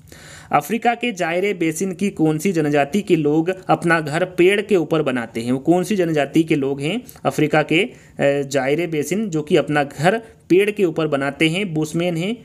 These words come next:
पिग्मी है, मसाई है या फिर लंबरजैक है? आपका राइट आंसर होगा पिग्मी। याद रखिएगा, अफ्रीका के जायरे बेसिन की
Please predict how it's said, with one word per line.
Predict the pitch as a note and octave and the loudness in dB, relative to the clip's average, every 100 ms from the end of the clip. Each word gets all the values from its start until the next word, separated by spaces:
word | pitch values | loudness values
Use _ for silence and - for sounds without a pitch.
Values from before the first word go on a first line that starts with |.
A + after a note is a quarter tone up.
| - E3 | -2 0
पिग्मी | D#3+ F3 G3+ | 2 0 -4
है, | E3+ F#3+ - - | -4 -8 -10 -2
मसाई | D#3 - D#3 E3 | -2 0 0 0
है | G3+ | 0
या | G3+ D#3+ | -2 0
फिर | F3 F#3+ - - D#3 | 2 2 -2 -8 0
लंबरजैक | D#3+ E3 F3+ F#3 C#3+ A#2+ A#2 | 0 0 0 -2 -2 -4 -6
है? | - - | -10 -2
आपका | C#3 C#3+ F#3+ | -2 0 2
राइट | F#3 D3+ C#3+ | 2 0 -2
आंसर | C#3+ D3+ | -2 -4
होगा | C3+ C3 E3+ - - - | -4 -4 -4 -8 -6 2
पिग्मी। | F3+ C#3+ A#2+ B2+ | 2 2 -2 -2
याद | E3 | -2
रखिएगा, | E3+ E3 E3+ | -2 0 2
अफ्रीका | D#3+ D3+ D3 C#3 | 0 0 2 2
के | C3+ D#3 A3 - - D#3 | 4 0 0 -6 -8 -2
जायरे | D3 D3 E3+ G#3 | 2 2 2 -2
बेसिन | E3 D3+ E3 D#3 | -2 -2 -4 0
की | D#3+ F3 | 2 2